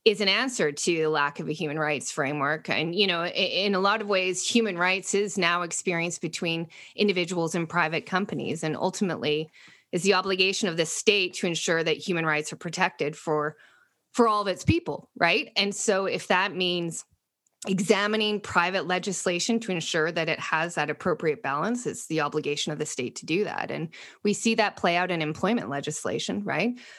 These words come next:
When we've looked at certain rights and, and, and within, you know, <laughs> in our workplaces.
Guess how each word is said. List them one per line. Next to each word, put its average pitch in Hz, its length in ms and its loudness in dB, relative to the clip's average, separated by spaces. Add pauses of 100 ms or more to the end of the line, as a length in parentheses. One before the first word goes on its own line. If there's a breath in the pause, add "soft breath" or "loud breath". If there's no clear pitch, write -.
(320 loud breath)
When 175 400 2
we've 175 240 0
looked 175 300 0
at 180 320 0
certain 180 260 0
rights 165 460 0
and, 156 320 -2
and, 160 340 -4
and 147 300 -4
within, 160 640 0 (120)
you 165 80 -4
know, 139 260 -4 (480)
<laughs> - 580 -14
in 214 340 4
our 214 160 2
workplaces. 185 920 0